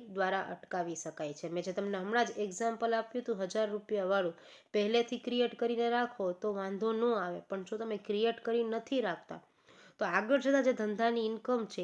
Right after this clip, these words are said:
એમાંથી ખર્ચો તો ભરપાઈ કરવો જ પડશે, તો પછી તમે તેમાંથી કરશો એટલે આપણી નાણાકીય જે સગવડ છે કે ધંધાની જે મૂડી છે એ તૂટી શકે છે. નેક્સ્ટ, કાયમી મિલકતનું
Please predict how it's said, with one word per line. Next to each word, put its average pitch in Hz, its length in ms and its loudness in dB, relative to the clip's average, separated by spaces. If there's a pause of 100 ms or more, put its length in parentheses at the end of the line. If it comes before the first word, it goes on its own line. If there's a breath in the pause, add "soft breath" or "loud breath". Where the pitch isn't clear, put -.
એમાંથી 240 560 0
ખર્ચો 175 400 -6
તો 240 140 2
ભરપાઈ 247 420 2
કરવો 254 380 4
જ 262 100 0
પડશે, 247 420 0 (400 soft breath)
તો - 120 -8
પછી 214 200 -6
તમે 214 180 -2
તેમાંથી 233 500 -2
કરશો 247 440 -2 (120)
એટલે 180 220 -6
આપણી 175 260 -4
નાણાકીય 226 600 0
જે 214 140 -2
સગવડ 196 580 -4
છે - 220 -8
કે 180 140 -4
ધંધાની 208 520 -2
જે 214 120 -2
મૂડી 196 360 -2
છે 175 180 -4 (760 soft breath)
એ 247 60 2
તૂટી 247 380 -2
શકે 170 400 -6
છે. - 200 -14 (800 soft breath)
નેક્સ્ટ, 190 500 -4 (640 loud breath)
કાયમી 285 480 10
મિલકતનું 269 720 4